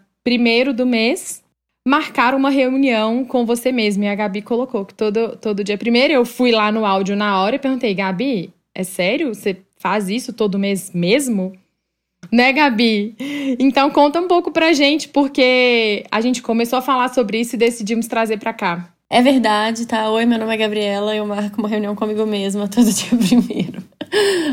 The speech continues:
Speaker 2: Mas é verdade, assim, eu tenho tornado isso cada vez mais um compromisso. Claro, né? É uma coisa mais flexível do que rígida,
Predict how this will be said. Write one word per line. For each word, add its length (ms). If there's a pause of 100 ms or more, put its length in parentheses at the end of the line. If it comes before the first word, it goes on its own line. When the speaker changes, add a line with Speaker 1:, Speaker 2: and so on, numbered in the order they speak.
(140)
Speaker 2:
Mas 200
é 60
verdade, 500
assim, 380
eu 580
tenho 260
tornado 540
isso 340
cada 280
vez 500
mais 320
um 140
compromisso. 840 (220)
Claro, 340
né? 300
É 60
uma 120
coisa 260
mais 260
flexível 680
do 120
que 260
rígida, 640